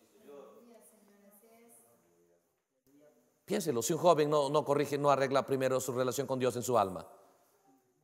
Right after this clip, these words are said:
¿qué cree que va a pasar? ¿Usted cree que va, va, va a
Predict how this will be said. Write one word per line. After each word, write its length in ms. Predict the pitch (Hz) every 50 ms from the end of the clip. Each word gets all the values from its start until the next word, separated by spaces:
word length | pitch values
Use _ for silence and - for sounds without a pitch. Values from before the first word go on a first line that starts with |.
| _ _ _ _ _ _ _ _ _ _ _ _ _ _ _ _ _ _ _ -
¿qué 100 | - 196
cree 180 | 214 202 175
que 80 | 139 160
va 100 | 147 139
a 20 | 120
pasar? 400 | 127 - 117 98 90 85 - - - - - _ _ _
¿Usted 200 | - 123 - 160
cree 220 | 120 165 165 165 147
que 80 | 147
va, 120 | 160 165 160
va, 360 | 151 151 131 139 165 151 139
va 200 | 143 160 160 165
a 80 | 147